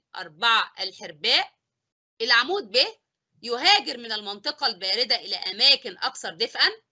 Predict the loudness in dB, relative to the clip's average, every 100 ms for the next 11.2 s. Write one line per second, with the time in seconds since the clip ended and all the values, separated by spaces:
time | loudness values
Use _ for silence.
0 | _ _ _ _ _ _ _ -4 0 2
1 | 0 -4 -4 -6 -6 -14 -12 -12 -12 -6
2 | -6 0 0 0 _ _ _ _ _ _
3 | _ -2 0 2 4 4 4 -2 -4 -6
4 | -6 -2 0 0 -4 -8 -8 -6 -6 -8
5 | -8 -6 -4 2 0 0 _ _ _ 2
6 | 2 2 0 0 0 _ -10 0 0 0
7 | -6 -10 -8 -6 -2 0 -2 -4 -8 -4
8 | -4 -6 _ _ _ _ _ _ _ 0
9 | 4 4 2 0 -4 _ _ -4 -4 2
10 | 2 2 _ _ -8 -2 -2 -2 -6 -2
11 | 0 4